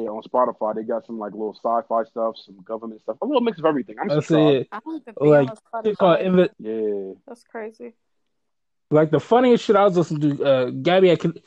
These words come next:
Speaker 2: told me about this shit. They got a podcast called Invisibilia where they just study going to different shit. And one of them was, like, this super progressive white woman who was s-, into the,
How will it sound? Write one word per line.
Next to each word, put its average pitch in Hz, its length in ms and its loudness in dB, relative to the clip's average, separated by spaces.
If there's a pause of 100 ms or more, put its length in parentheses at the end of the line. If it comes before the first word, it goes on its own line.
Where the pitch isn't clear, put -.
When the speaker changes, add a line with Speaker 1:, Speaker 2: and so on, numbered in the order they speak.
(220)
Speaker 2:
told 196 160 4
me 180 80 6
about 160 120 4
this 165 120 0
shit. 170 200 0 (200)
They 185 120 4
got 208 180 4
a 160 40 4
podcast 180 540 2
called 151 240 4
Invisibilia 156 680 4
where 143 140 2
they 156 100 4
just 156 220 2
study 165 380 2 (340)
going 160 220 4
to 143 80 4
different 147 420 0
shit. 185 420 2 (600)
And 135 340 2
one 196 140 4
of 185 100 4
them 170 140 6
was, 156 140 4
like, 147 300 2 (500)
this 165 200 4
super 220 560 4
progressive 165 600 2
white 151 340 0
woman 127 540 -4 (560)
who 160 600 8
was 143 640 2 (600)
s-, - 160 -14 (600)
into 196 360 4
the, 143 240 4